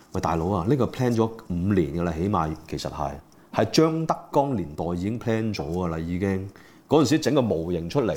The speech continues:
我記得二零一六年嘅時候，張德江巡深圳嘅時候，點解見到有個模型，係嘛？喂，由深圳搭個高鐵落嚟嘅呢？五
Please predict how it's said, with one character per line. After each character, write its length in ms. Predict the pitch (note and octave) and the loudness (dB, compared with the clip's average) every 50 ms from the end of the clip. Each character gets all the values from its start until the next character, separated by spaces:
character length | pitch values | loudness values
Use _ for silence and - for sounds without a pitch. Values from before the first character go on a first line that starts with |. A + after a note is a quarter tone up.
| C#2 - | -4 0
我 160 | - A#2 B2 | 2 2 4
記 80 | A2+ C3+ | 4 4
得 60 | D#3 | 4
二 20 | D#3 | 4
零 160 | B2 G#2+ G#2 F2 | 2 2 0 0
一 100 | D#2+ G2+ | 0 -2
六 220 | B2 - A2+ G#2+ - - | -2 -2 -2 -6 -8 -8
年 140 | F2+ E2 D#2 | -10 -10 -6
嘅 140 | F#2 G#2+ G#2 | -4 -4 -4
時 220 | - - - D#2 | -4 -6 -8 -8
候， 200 | - E2+ E2 D#2 - - - - - - | -8 -8 -10 -10 -10 -14 -18 -18 -18 -2
張 240 | - - D#3+ D#3+ E3 D#3 | 2 4 4 4 4 4
德 100 | E3 D#3 - - | 2 2 0 0
江 180 | D3 D3 D3+ | -2 -2 -2
巡 240 | C#3 - F2+ D2+ D#2+ | -2 -4 -8 -10 -8
深 280 | - - D#3 C#3+ C3 A#2+ | 0 0 0 0 2 0
圳 160 | A2+ G#2 G2+ | -2 -2 -2
嘅 100 | G2+ G#2 | -4 -4
時 240 | - - - D2 D#2 | -6 -6 -8 -8 -6
候， 180 | E2 D#2 D#2 - - - - - | -6 -6 -6 -8 -14 -20 -12 -2
點 100 | - D#3 | 2 2
解 60 | F#3 - | 4 4
見 140 | - C#3+ | 4 4
到 80 | C#3 E3+ | 4 6
有 60 | E3 | 6
個 60 | C#3 | 6
模 260 | B2+ G#2 E2+ F2 F2 F2 | 4 4 0 0 0 -2
型， 180 | F#2 E2 D#2 - - - - - - | -2 -4 -4 -10 -16 -20 -20 -2 4
係 80 | G#2+ | 6
嘛？ 100 | C3 E3 | 6 8
喂， 160 | E3 F3 D#3 B2+ - - - - - _ _ | 8 6 4 2 2 -6 -16 -20 -20 _ _
由 120 | A2+ G#2 | -2 0
深 260 | G#2 - F#3+ G3 F3+ | 2 4 2 2 4
圳 160 | D3 E3+ D3+ D3+ | 4 4 4 4
搭 140 | - D3+ D3+ | 4 2 4
個 140 | - D#3 D3 | 4 2 2
高 120 | - F3+ | 4 4
鐵 180 | - C#3+ D#3 C3 | 4 4 4 2
落 180 | B2 A#2+ A#2 - | 2 2 2 2
嚟 100 | A2+ G2+ | 0 0
嘅 180 | G#2 A#2 C3+ D#3+ | 2 4 6 6
呢？ 180 | F#3+ G#3+ - - - - - _ _ _ _ _ _ _ _ _ _ _ _ _ | 6 6 4 0 -8 -18 -20 _ _ _ _ _ _ _ _ _ _ _ _ _
五 40 | - | -6